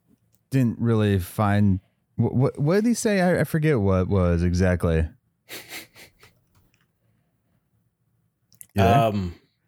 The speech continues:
Speaker 2: is this the one he, was this the one he auditioned for, or was it the other one?
Speaker 1: Uh, oh, I think it was the other one. Yeah, it was, uh, Munsters, uh, uh,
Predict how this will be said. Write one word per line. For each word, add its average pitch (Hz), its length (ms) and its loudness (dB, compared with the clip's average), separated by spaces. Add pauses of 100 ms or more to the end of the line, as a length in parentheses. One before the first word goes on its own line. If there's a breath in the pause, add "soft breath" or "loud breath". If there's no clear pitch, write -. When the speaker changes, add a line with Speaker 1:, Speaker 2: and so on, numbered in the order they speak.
(120)
Speaker 2:
is 127 260 2
this 151 240 0
the 208 80 0
one 190 160 0
he, 165 320 -2
was 143 240 0
this 170 160 0
the 196 100 0
one 180 140 0
he 165 200 0
auditioned 156 520 0
for, 165 180 0
or 147 40 0
was 131 160 0
it - 20 -2
the 113 120 0
other 107 120 2
one? 95 160 -2 (3000 loud breath)
Speaker 1:
Uh, - 120 -16 (340)
oh, 156 1600 0 (160)
I 127 80 0
think 190 180 0
it 202 40 2
was 160 160 0
the 131 120 0
other 92 220 0
one. 78 320 -2
Yeah, 90 320 2
it 120 120 0
was, 113 280 0
uh, 110 300 2
Munsters, 107 1080 0 (500 soft breath)
uh, 92 420 0
uh, - 0 -